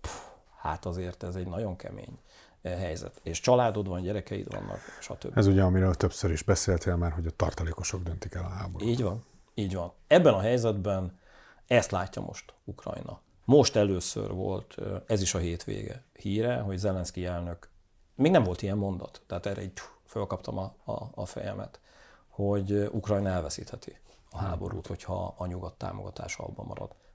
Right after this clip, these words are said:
Speaker 1: És per pillanat most ezt látjuk. Nem a szavak szintjén, és ez a borzasztó. Tehát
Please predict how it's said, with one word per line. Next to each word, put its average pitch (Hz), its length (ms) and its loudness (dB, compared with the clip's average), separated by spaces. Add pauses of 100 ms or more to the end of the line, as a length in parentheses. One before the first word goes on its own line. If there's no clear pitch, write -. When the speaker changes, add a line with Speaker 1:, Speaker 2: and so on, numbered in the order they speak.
Speaker 1:
És - 140 -6
per 90 240 0
pillanat 98 300 -2
most 95 260 -8
ezt - 240 -6
látjuk. - 500 -12 (480)
Nem 131 280 10
a 110 60 8
szavak 98 340 4
szintjén, 92 380 -4
és 92 140 -2
ez 135 200 8
a 110 100 8
borzasztó. 95 800 -2
Tehát 95 380 -6